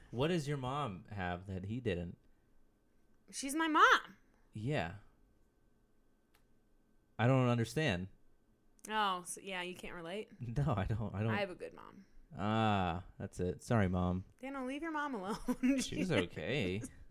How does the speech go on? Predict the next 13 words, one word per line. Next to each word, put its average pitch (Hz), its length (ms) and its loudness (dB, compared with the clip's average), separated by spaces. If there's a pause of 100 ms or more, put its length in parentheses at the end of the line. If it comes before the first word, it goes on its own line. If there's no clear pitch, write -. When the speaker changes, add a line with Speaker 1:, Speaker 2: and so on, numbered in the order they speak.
(260)
Speaker 1:
I 113 80 0
can 104 400 0
live 117 300 6
without 95 420 0
her, 87 200 0
I - 40 -4
guess. 95 680 0 (460)
Speaker 2:
<laughs> - 460 -20
My 233 100 0
mom's 208 320 -2
great. 185 240 0
My 220 180 0
mom 277 420 0